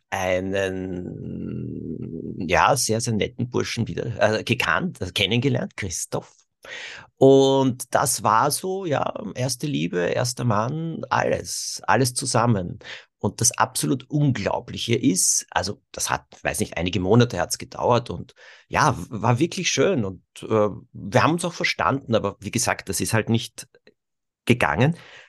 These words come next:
Das Unglaubliche war, dass ungefähr, lass mich jetzt mal ausrechnen, wann war das? Fünf-, siebenundzwanzig Jahre, achtundzwanzig Jahre später, irgend so etwas jedenfalls in der Richtung, sitze ich in London in einem Café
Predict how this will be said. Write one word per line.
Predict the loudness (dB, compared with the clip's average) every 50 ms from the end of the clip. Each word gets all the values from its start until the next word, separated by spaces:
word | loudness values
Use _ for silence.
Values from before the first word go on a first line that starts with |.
| _ -2
Das | 0 0 4
Unglaubliche | 8 8 10 10 8 6 4 2 2 2 2 -2 -4 -2 -2 -2 0
war, | 0 0 2 2 2 0 0
dass | -2 -2 -2
ungefähr, | -2 0 0 2 2 2 2 0 2 4 4 4 4 4 2 -2 -6 _ _
lass | -12 -12 -10
mich | -10 -8
jetzt | -8 -8 -4
mal | -4 -2 -2
ausrechnen, | -2 -2 -4 -4 -6 -6 -8 -8 -8 -8
wann | -6 -6 -6
war | -6 -6 -6
das? | -6 -8 -8 -10 -12 -14 _ _ _ _ _ _ _ 4
Fünf-, | 6 6 6 6 4 2
siebenundzwanzig | 0 2 4 4 4 2 0 -6 -8 -10 -10 -10
Jahre, | -6 0 4
achtundzwanzig | 4 4 4 2 -4 -2 -2 0 -2 -2 -4 -4 -8 -6
Jahre | -6 -6 -6 -6
später, | -10 -12 -12 -12 -16 -16 -18 -20 -20 -20 _ _ _ _ _ 4
irgend | 6 8 6 6 4
so | 2 2 2
etwas | 2 0 -2 -8 -6
jedenfalls | -6 -6 -6 -6 -8 -6 -4
in | -2
der | -2 -2 -2
Richtung, | -2 -2 0 0 0 0 0 -10 -16 -18 -20 _ _
sitze | 2 6 6 6 6 4 2
ich | 2
in | 2 4
London | 6 6 4 4 4 2 2 0 -2 -8 _ _ _ _ _ _ 4
in | 6 6
einem | 6 6 4
Café | 0 -4 -4 0 0 2 2 0